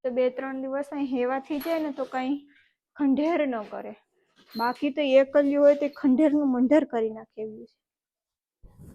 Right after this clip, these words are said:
તો ચલો, આવું કંઈક હતું.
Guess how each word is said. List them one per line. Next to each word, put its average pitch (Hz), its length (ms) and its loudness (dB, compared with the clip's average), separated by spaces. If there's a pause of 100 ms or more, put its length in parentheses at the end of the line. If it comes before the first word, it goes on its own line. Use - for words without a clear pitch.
(1040)
તો 269 80 -4
ચલો, 285 360 -2 (500)
આવું 262 160 -2
કંઈક 262 300 -8
હતું. 277 380 -8